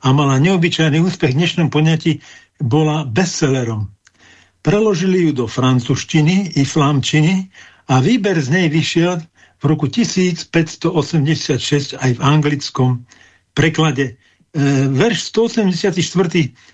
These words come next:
sa mi podarilo preložiť s pomocou počítača do slovenčiny, z latinčiny a ten znie: „Viera nie je nikdy v bezpečí. Neverte príliš mieru. Často ste klamaní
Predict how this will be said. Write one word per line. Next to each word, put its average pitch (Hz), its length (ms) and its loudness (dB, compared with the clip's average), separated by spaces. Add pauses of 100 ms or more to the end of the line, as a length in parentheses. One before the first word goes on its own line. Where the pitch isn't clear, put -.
(160)
sa - 400 0
mi 147 160 0
podarilo 156 560 0
preložiť 156 540 -2
s - 40 -14
pomocou 143 380 0
počítača 156 560 -2
do 120 160 -4
slovenčiny, 151 720 0 (320)
z 120 60 -2
latinčiny 139 720 2
a 139 80 -2
ten 147 160 0
znie: 135 480 0 (800)
„Viera 165 640 2
nie 160 320 2
je - 0 -
nikdy 147 440 0
v 123 80 -6
bezpečí. 135 600 -2 (720)
Neverte 165 480 2
príliš 143 600 0
mieru. 135 600 0 (640)
Často 180 400 0
ste - 240 -2
klamaní 143 720 0